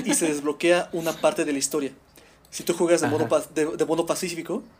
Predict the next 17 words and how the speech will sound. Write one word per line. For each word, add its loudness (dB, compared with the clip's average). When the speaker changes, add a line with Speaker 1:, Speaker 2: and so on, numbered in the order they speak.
Speaker 1:
es 2
otra 0
línea 0
del 0
juego -2
y -8
desbloqueas -4
otra -6
parte -4
de -4
la -2
misma -8
historia. -4
Digamos -8
que -6
vas -2
develando, -4